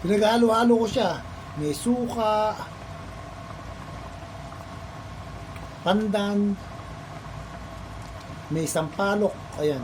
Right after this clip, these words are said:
pinaghalo-halo ko siya. Para, tapos konting mantika,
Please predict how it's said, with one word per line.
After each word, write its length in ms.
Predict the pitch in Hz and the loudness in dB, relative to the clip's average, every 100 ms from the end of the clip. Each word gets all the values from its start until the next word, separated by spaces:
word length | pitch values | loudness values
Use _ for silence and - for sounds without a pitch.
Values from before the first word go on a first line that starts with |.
| 120 | -4
pinaghalo-halo 720 | 147 151 160 170 160 165 165 156 | -4 0 0 2 0 0 0 -2
ko 20 | 151 147 | -2 -4
siya. 80 | - - - - - - - - - - - - - - - - - - - - - - - - - - | -4 -8 -12 -12 -12 -12 -12 -12 -12 -12 -12 -12 -12 -12 -12 -12 -12 -12 -12 -12 -12 -12 -12 -12 -10 -6
Para, 240 | 151 151 156 151 147 147 143 143 139 135 131 120 - - - - - - - | -4 -2 -2 -2 -2 -2 -2 -4 -4 -6 -8 -10 -10 -10 -10 -10 -10 -10 -2
tapos 320 | 151 160 151 156 | -2 -2 -4 -4
konting 240 | 147 156 | -2 0
mantika, 640 | 156 151 214 196 180 165 | 0 -2 -2 2 2 2